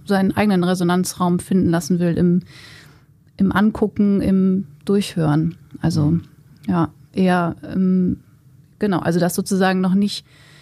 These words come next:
Speaker 1: mit eigenen Gedanken überladen, sondern das eher auch als so ein, so ein Anlass, ähm, den, ähm, ja, wie sagt man, LeserInnen? <laughs> Nee, ähm, den Anschauerinnen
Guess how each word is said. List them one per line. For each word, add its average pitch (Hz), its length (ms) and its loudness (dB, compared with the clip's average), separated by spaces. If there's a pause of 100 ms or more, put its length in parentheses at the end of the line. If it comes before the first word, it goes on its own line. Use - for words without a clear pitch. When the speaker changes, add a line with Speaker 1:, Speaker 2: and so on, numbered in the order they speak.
(160)
Speaker 1:
mit - 140 0
eigenen 226 340 2
Gedanken 208 400 0
überladen, 208 540 0
sondern 208 340 0
das 196 180 -2
eher 202 240 0
auch - 140 -6
als 196 300 -4
so 190 100 0
ein, 190 480 -2 (380)
so 208 100 -6
ein 190 120 0
Anlass, 196 640 0
ähm, 175 600 0 (680)
den, 175 360 0
ähm, 170 400 -2 (800)
ja, - 80 -4 (140)
wie 185 60 -10
sagt 180 200 -8
man, 160 120 -2
LeserInnen? 208 800 2 (160)
<laughs> - 180 -18
Nee, 165 220 -2 (460)
ähm, 165 360 -2
den 185 140 0
Anschauerinnen 202 840 2